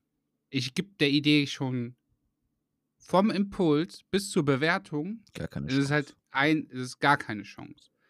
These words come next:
Speaker 1: Und dementsprechend wird diese Idee auch nicht mehr vielleicht weiterentwickelt, obwohl es vielleicht die beste gewesen wäre oder ist. Man weiß es nicht. Und das habe ich jetzt mir so ein bisschen versucht, jetzt so in den letzten,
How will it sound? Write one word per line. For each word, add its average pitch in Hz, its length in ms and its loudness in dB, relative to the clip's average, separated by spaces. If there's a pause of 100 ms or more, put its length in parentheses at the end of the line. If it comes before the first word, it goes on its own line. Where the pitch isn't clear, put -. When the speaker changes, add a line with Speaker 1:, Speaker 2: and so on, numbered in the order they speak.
(880)
Speaker 1:
Und 139 300 0
dementsprechend 151 840 0
wird 135 160 2
diese 131 200 -4
Idee 127 260 0
auch 131 140 -2
nicht 143 180 -4
mehr 123 200 -2 (580)
vielleicht 120 520 -2 (320)
weiterentwickelt, 135 1600 -4
obwohl 131 300 0
es 151 80 -6
vielleicht 247 360 -2
die 208 60 -8
beste 127 520 -6
gewesen 110 480 -8
wäre 120 300 -4
oder 107 220 -6
ist. - 440 -10 (800)
Man 123 240 -2
weiß 139 200 0
es 170 140 -12
nicht. 202 240 -10 (340)
Und 127 80 -4
das 160 140 -4
habe 196 120 -2
ich 196 80 -12
jetzt 180 100 -8
mir 175 140 -4
so 160 60 -2
ein 156 80 -4
bisschen 165 280 -8
versucht, 160 460 -6
jetzt 143 160 -10
so 139 80 -8
in 123 60 -4
den 123 80 -4
letzten, 151 600 -8